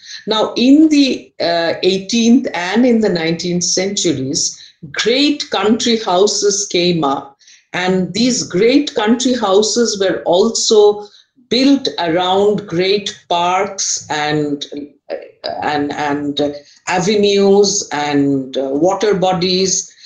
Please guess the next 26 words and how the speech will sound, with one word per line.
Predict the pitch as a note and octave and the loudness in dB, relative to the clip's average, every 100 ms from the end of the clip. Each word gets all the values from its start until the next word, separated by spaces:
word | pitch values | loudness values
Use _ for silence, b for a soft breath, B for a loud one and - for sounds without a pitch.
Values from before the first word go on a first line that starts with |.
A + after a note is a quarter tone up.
| B B | B B
and | G#3+ G3+ | -2 2
all | F#3+ A#3 C#4+ D4+ B3+ | 4 4 4 2 0
this | C#4 - - | 0 0 -2
was | G3+ G#3 - C#3 | 0 0 0 -2
beautifully | B3 D#4 E4 - C#4 B3 | 2 4 4 2 0 -2
curated | - - F#3 C#3+ E3+ E3+ D3+ B2+ - b b b E3 | -4 -4 -2 0 -2 -2 -4 -4 -8 b b b -4
because, | E3+ F#3 F3 D#3+ - | -4 0 0 0 0
uh, | D#3 D3+ B2 - _ _ _ _ _ - - _ - | 0 0 -2 -10 _ _ _ _ _ -16 -16 _ -2
it | D3+ | 2
is, | F#3 - - | 0 0 -4
it | F#3 | -2
is | G#3+ - | 0 -2
the | G3+ F#3+ F3+ C#3+ B B B - | 0 2 2 0 B B B -4
conjoining | G3 F#3 F3+ F#3+ G#3 C4 C4 B3+ A#3+ | 0 0 0 0 0 2 2 4 2
of | G#3+ D#3+ - | 2 -2 -2
art | D#3+ F3+ G3 G3 | -2 -2 -4 -4
and | F#3+ F3 D#3+ | -2 0 0
nature | E3 F3 F3 - B2+ B2 C#3+ | 0 -2 -4 -4 -4 -4 -6
that | E3 G3+ C#4+ - _ _ _ _ - | -6 -6 -10 -14 _ _ _ _ -4
was | F3 F3 F3 E3+ | 2 4 4 2
the | E3 F#3+ | 0 -2
ideal | D3+ D3+ C#3 F3+ F3+ D3+ B2+ | 0 -2 -2 0 2 2 0
that | C3 D3 - | -2 -4 -4
would | D3+ D3 | -6 -4
be | B3 | -6
presented. | - D3+ D#3 C3+ C3+ - - | -2 -2 0 0 0 -4 -6